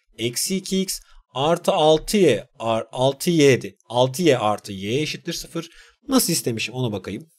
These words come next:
Artı istemişim. Her yere eksiyle çarptım. İki x eksi altı y eksi de eşittir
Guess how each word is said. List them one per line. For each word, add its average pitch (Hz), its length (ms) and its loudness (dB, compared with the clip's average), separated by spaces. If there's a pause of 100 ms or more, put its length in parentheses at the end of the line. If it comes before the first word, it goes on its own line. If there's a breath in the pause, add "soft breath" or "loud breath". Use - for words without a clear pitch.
Artı 123 300 -6
istemişim. 95 360 -14
Her 156 140 -2
yere 151 120 4
eksiyle 123 240 -2
çarptım. 160 420 -4 (360 soft breath)
İki 160 280 -2
x - 180 -4
eksi 165 420 -6 (320 soft breath)
altı 165 380 0
y 117 280 -2
eksi 131 380 -4
de 120 40 -2
eşittir - 400 -8